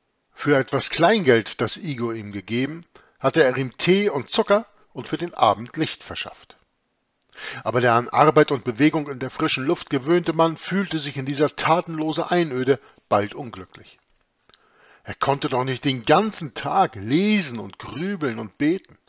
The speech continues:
Er hätte so gerne Arbeit, und wenn's die schwerste körperliche Anstrengung gewesen wäre, übernommen. Aber obwohl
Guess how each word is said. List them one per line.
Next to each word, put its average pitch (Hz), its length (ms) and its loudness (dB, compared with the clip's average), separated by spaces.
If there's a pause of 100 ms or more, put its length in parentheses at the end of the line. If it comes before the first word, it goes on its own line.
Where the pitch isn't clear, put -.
(720)
Er 127 100 4
hätte 160 220 8
so 220 220 0
gerne 196 360 4
Arbeit, 151 560 4 (240)
und 117 180 -8
wenn's 156 220 4
die 175 140 -6
schwerste 214 500 2
körperliche 185 600 2
Anstrengung 135 500 -2
gewesen 117 540 -4
wäre, 113 300 0 (260)
übernommen. 123 640 0 (580)
Aber 123 240 0
obwohl 143 560 4